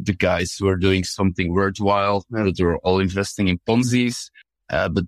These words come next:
then, like, day after day, uh, they were always, like, telling, "Oh, the new thing went up again." Uh, so then two thousand sixteen, I decided, "Yeah, maybe I should just, uh, start reading about it,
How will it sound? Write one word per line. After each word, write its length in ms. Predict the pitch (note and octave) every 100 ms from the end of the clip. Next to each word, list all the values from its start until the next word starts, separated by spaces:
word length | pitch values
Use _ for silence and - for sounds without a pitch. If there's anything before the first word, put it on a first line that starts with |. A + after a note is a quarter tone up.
| -
then, 160 | G2+
like, 260 | F#2+ F2+ -
day 160 | F#2
after 320 | G2 G2 - F2
day, 480 | F2 F#2 F#2+ F#2+ F2+ -
uh, 240 | D#2+ E2
they 100 | E2
were 200 | F2+ F2
always, 360 | F2 F#2 F2 -
like, 280 | D2 F#2 F#2+
telling, 260 | G2+ G2+
"Oh, 220 | G2 G2 F#2+
the 100 | F2+
new 220 | F#2+ F2+ -
thing 320 | G#2 G2+ G2
went 240 | F#2+ F2
up 140 | A2 G#2+
again." 420 | G2+ A2+ A2 G#2+ - _ _ _ _
Uh, 180 | - F2+
so 180 | - -
then 200 | G#2 G2 _
two 120 | A2
thousand 340 | G#2 G2+ G#2 F2+
sixteen, 580 | - G#2+ - - A2 G#2+
I 120 | F#2+
decided, 540 | F2 - G#2 G#2 G#2
"Yeah, 180 | G#2 A2+
maybe 580 | G#2+ G2+ G#2+ G#2 G2+ G2+ - _ -
I 140 | G#2
should 260 | G2 - F2+
just, 360 | G#2 F#2+ -
uh, 280 | F#2+ F2 F2
start 320 | F2 - F2+
reading 320 | E2 G2+ A#2 A#2
about 320 | G#2+ A2+ A2+
it, 160 | A#2